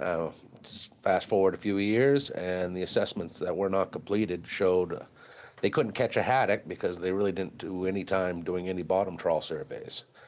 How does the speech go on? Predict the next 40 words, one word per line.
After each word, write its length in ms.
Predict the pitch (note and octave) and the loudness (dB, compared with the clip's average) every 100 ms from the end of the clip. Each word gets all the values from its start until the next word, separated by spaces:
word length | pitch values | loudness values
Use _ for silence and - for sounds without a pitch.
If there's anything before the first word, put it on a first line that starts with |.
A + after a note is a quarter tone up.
| - - - | -20 -18 -6
And 600 | E2+ E2 E2 E2 - - - _ _ _ _ _ _ _ _ _ - | -2 0 -2 -4 -8 -16 -20 _ _ _ _ _ _ _ _ _ -6
the 420 | F2 E2 E2 D2 | -4 -2 -4 -6
protocols 600 | - G2 F#2+ - F2 E2 | 0 2 2 4 2 2
in 80 | F2 | -2
which 180 | F2 | -4
they 160 | - E2+ | -2 0
ran 360 | D#2 F#2 G#2 F2 | 2 4 2 0
'em 200 | D#2+ D2+ | -4 -4
were, 300 | D#2 D2+ - - - - | -4 -4 -8 -18 -20 -16
were, 260 | D#2 C#2+ - - _ - | -12 -12 -14 -20 _ -16
uh, 260 | - D#2+ E2 | -12 -10 -8
I 80 | E2 | -6
call 260 | E2 D#2 E2 | 0 0 2
ludicrous, 720 | G#2+ G2+ - C#2+ D#2 - - - - - - | 0 -2 -4 -4 -4 -4 -8 -18 -20 -20 -8
uh, 300 | - D#2+ - - - _ - | -4 -2 -4 -8 -18 _ -8
with 200 | G2 F2 | -6 -2
no 260 | F#2 G2+ F#2+ | 0 2 2
time 320 | G2+ G2 F#2 | 2 2 0
and 80 | E2+ | -4
experience. 800 | - G#2+ A#2 F2+ E2 - - - - - | -2 2 4 2 0 -2 -4 -4 -14 -10
And 200 | - F2+ | -8 -4
then 320 | F2+ E2+ E2 - | -4 -4 -8 -8
when 220 | E2+ F2 | -6 -2
they 100 | F#2 | 0
didn't 200 | F#2+ F2 | 0 0
catch 200 | G2+ - | -2 -2
the 100 | F#2 | 0
haddock, 420 | G2 A2+ F#2+ - | 2 4 2 -2
they 100 | F2+ | -6
just 260 | F2 F2+ - | -8 -10 -4
turned 160 | F#2 F2+ | -2 -2
around 220 | F2+ F2 | -2 0
and 80 | E2+ | 2
walked 260 | F#2 - | 2 0
it 80 | - | -2
back 280 | F#2+ F#2 - | 2 2 0
by 80 | E2 | -2
eighty-four 560 | E2+ E2 D#2+ F2+ F2 | -2 -6 -6 -2 -4
percent, 440 | - D#2+ G#2 G2 - - - - - - | -4 -4 -2 -2 -6 -18 -20 -20 -20 -4
uh, 320 | - D#2+ B1+ | 0 2 0